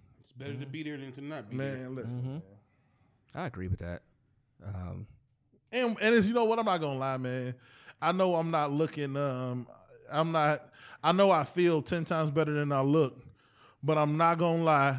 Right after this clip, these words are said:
Speaker 2: The other day I did catch a shot when I was editing. I'm like, "Man, I looked, I look a lot better than I did when I first started, man."
Speaker 1: Oh, yeah, absolutely.
Speaker 2: And
Speaker 1: Yeah.
Speaker 2: then you start getting inboxes of people like, "I see the work," and you start feeling good, man.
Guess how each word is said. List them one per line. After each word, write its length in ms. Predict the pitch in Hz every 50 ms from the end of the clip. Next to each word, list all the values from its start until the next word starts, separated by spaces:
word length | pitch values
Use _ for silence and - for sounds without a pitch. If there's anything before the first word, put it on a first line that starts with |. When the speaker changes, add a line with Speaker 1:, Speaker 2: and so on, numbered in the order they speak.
| 147 143
Speaker 2:
The 120 | 156 139
other 200 | 160 165 151 156
day 300 | 139 151 151 147 147 143
I 220 | 139 139 143 143
did 440 | 139 131 120 117 123 156 156 151 151
catch 220 | - 175 151 - 143
a 60 | 131
shot 260 | - - 156 147 143
when 100 | 139 147
I 60 | 147
was 100 | 139 135 131
editing. 220 | 147 147 139 139
I'm 100 | 139 143 139
like, 160 | 127 123 113
"Man, 120 | 117 120
I 80 | 131 143
looked, 360 | 147 139 120 110 - - - - -
I 120 | 131 151 160
look 240 | 151 139 120 -
a 60 | 127 120
lot 260 | 123 123 120 123 120
better 200 | 127 127 123 123
than 180 | 117 117 113
I 80 | 113 113
did 220 | 110 110 120 120
when 160 | 117 110 110 107
I 80 | 107 104
first 260 | - 120 107 101 -
started, 400 | - 117 110 104 92 90 87 92
man." 280 | 92 95 95 101 92 95
Speaker 1:
Oh, 100 | - 277
yeah, 160 | 349 233 214
absolutely. 500 | 370 349 - 370 466 440 330 127 110 - - _ _ _ _ _ -
Speaker 2:
And 140 | 139 156 160
Speaker 1:
Yeah. 80 | 160
Speaker 2:
then 80 | 160 165
you 80 | 165
start 240 | 135 - 196 160 151 147
getting 180 | 151 139 131
inboxes 600 | 123 156 170 175 151 156 147 147 135 - 151 139 139
of 60 | 123
people 340 | - 160 151 139 143 143 143
like, 200 | 139 135 143 135
"I 120 | 151 156 151
see 160 | - - 180
the 100 | 170 156
work," 220 | 143 156 170 165 143
and 80 | 151 156
you 140 | 165 170 160
start 260 | - - 165 151 -
feeling 260 | - 190 190 175 151
good, 300 | 135 139 139 135 127 120
man. 260 | 131 135 139 147 147